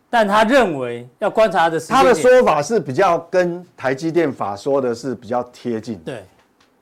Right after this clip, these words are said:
Speaker 2: 哦，台积电也承认哦，台积电最后一次法说的时候，他有讲哦，他说他认为这个去库存是要时间有一点延后，
Speaker 1: 延后。
Speaker 2: 延后大概一个季度。
Speaker 1: 嗯，那
Speaker 2: 哦，那是台积电自-，台-，台积电自己讲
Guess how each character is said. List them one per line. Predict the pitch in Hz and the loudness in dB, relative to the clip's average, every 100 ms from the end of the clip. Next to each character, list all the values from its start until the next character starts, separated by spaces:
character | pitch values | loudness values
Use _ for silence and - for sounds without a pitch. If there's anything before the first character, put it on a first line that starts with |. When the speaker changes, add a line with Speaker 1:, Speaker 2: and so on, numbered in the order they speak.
| _ | _
Speaker 2:
哦， | - 113 - | -12 -12 -12
台 | - 175 | -4 -2
积 | 240 | 2
电 | 277 | 2
也 | 220 143 | 2 2
承 | 151 156 | -2 -2
认 | 190 147 | 0 0
哦， | 135 | -2
台 | 160 | -2
积 | 180 | -2
电 | 233 220 - - _ _ _ | -2 -2 -6 -16 _ _ _
最 | 247 226 | 2 4
后 | 226 180 | 4 2
一 | |
次 | 170 202 | 2 0
法 | 135 117 | 0 -4
说 | 123 170 165 | -2 -2 0
的 | 139 | 0
时 | 135 | 0
候， | 160 | -2
他 | 156 165 | 0 -2
有 | 127 | -2
讲 | 117 101 | -4 -6
哦， | 101 98 _ _ _ | -8 -18 _ _ _
他 | 180 | -2
说 | 196 | 0
他 | 202 202 | 0 0
认 | 208 208 | 2 2
为 | 135 135 135 _ _ | 2 -2 -4 _ _
这 | 196 | -2
个 | 156 143 | 2 0
去 | 143 196 | 0 -6
库 | - 185 | -2 -2
存 | 139 120 | -2 -6
是 | 131 160 | -2 0
要 | 147 135 | 0 -4
时 | - 127 | -10 -4
间 | 147 156 | -2 -2
有 | 127 | -2
一 | 135 | -2
点 | 131 98 | -2 -6
延 | 113 101 110 | -10 -10 -8
后， | |
Speaker 1:
延 | 120 | -6
后。 | 110 127 95 _ _ _ _ | -4 -4 -8 _ _ _ _
Speaker 2:
延 | 131 147 | -6 -2
后 | 175 | 0
大 | 180 | 2
概 | 165 165 | 2 0
一 | |
个 | 127 | -2
季 | 131 143 120 | -4 -6 -6
度。 | 131 95 - - | -6 -10 -16 -16
Speaker 1:
嗯， | 147 139 | -16 -14
那 | 156 | -10
Speaker 2:
哦， | 143 | -2
那 | 196 | 0
是 | |
台 | 226 151 | 0 0
积 | 165 | 0
电 | 196 170 | 0 0
自-， | 196 | -6
台-， | - 151 | -8 -8
台 | 151 156 | -6 -6
积 | 202 | -4
电 | 202 | -4
自 | 175 170 | -4 -6
己 | 135 | -6
讲 | 127 | -8